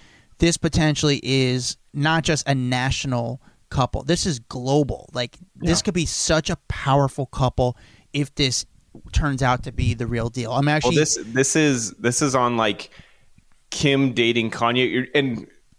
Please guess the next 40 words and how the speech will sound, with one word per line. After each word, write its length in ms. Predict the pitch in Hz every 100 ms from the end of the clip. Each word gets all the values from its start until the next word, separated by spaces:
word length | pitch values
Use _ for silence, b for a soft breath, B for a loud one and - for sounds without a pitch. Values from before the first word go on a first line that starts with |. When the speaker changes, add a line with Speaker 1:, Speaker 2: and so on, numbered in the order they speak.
| -
Speaker 2:
you 120 | 131
gotta 260 | 117 147 156
take 220 | 175 160
out 160 | 147 139
the 100 | 110
Kim 520 | - 151 139 135 131
and 160 | - 107
Kanye 340 | - 123 120
that 100 | 107
you 180 | 90 104
know 200 | 110 98
now 640 | 95 90 92 113 165 196 - B B -
and 160 | 120
go 200 | 120 127
back 800 | 110 90 110 120 147 - - -
years 480 | 120 113 123 151 147
ago. 380 | 170 170 175 190 - B B
When 140 | 120
Kim 220 | 117 170
started 280 | 175 170 143
dating 240 | 120 117 107
Kanye, 260 | 120 104
it 40 | 95
was 220 | 95 92
the 80 | 98
biggest 520 | 87 85 123 127 117
thing 180 | - 110
on 100 | 98
the 80 | 85
planet. 460 | - 98 78 - - - -
So 580 | - - 120 101 98 -
I 220 | 107 117
think 280 | 123 120 101
that 80 | 98
Speaker 1:
Is 80 | 165
this 100 | 208
Speaker 2:
this 100 | 107
could 120 | 180
Speaker 1:
bigger? 140 | 254 -
Speaker 2:
all, 140 | 92